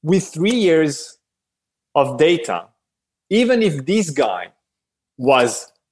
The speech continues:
not skilled at all and, and, and, and produced an alpha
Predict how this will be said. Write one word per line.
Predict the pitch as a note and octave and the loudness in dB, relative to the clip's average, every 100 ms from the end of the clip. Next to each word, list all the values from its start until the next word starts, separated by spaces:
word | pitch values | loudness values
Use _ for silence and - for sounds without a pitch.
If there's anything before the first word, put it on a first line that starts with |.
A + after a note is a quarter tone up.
| _ _ _ _ | _ _ _ _
not | A2+ A#2 C#3 F3 | -8 0 2 0
skilled | - - - D3+ D#3 C#3+ - | -4 -14 -4 0 0 0 -6
at | G#2+ A#2 | -6 -4
all | G#2 C#3 G3 _ _ | -2 -2 -6 _ _
and, | A#2 A2+ | -6 -4
and, | A#2 A2 A2+ | -4 -6 -6
and, | A#2 A2+ A#2 | -8 -8 -8
and | A#2 A#2 | -8 -8
produced | - B2+ A#2+ D#3+ - B2 | -4 -2 0 -2 -2 -4
an | A#2+ | 0
alpha | B2+ D3+ - B2 A2 | 0 0 -2 -2 -2